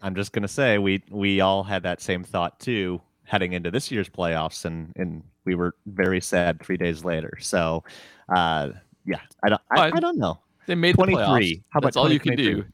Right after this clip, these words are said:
Speaker 2: That's all you
Speaker 1: That's
Speaker 2: can
Speaker 1: true.
Speaker 2: control.
Speaker 1: That's true. All right. Uh, and now this is the thing that we've been teasing ahead to. Adam Post asking, or actually saying, uh, "Last week, James lamented the idea of needing to do some kind of Brewers player draft to fill up time.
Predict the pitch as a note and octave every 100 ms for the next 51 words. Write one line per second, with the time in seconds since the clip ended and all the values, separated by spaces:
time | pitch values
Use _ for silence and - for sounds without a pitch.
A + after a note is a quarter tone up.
0 | _ - A#2 C3+ B2+ B2+ D#2+ A#2 F#2 -
1 | _ _ _ _ - F#3+ - - C2 -
2 | _ - G#2 F#2 E2 - _ - - -
3 | - - _ - A#2 A#2 A#2 A#2 - C3
4 | C3+ C3 C3+ C3 - A2 C#3 C#3 B2 C3+
5 | A2+ G#2+ G#2 F#2 F2 A2+ F#2+ E2+ G2 -
6 | - A2 A2 B2+ C#3 G#2 F#2 E2+ - -
7 | F2 - - E2+ D#2+ D#2+ _ _ - F#2
8 | F2 - _ _ - G2+ F2 - E3 A2
9 | F2+ F2 - - C#2+ - A2 D#3 D#3+ D#3+
10 | C#3+ B2 C3+ C3+ A2+ G#2+ B2+ D3 B2 B2
11 | A#2+ G#2 G#2 F#2 F2+ A2+ C3 - F#2+ A2
12 | G#2+ C#3 D3 - C3+ C3 - G2 G#2 G2
13 | - G2 F#2 F#2 F#2+ F#2+ - F#2+ - A#2+
14 | C3 - B2+ G2+ G#2+ G#2+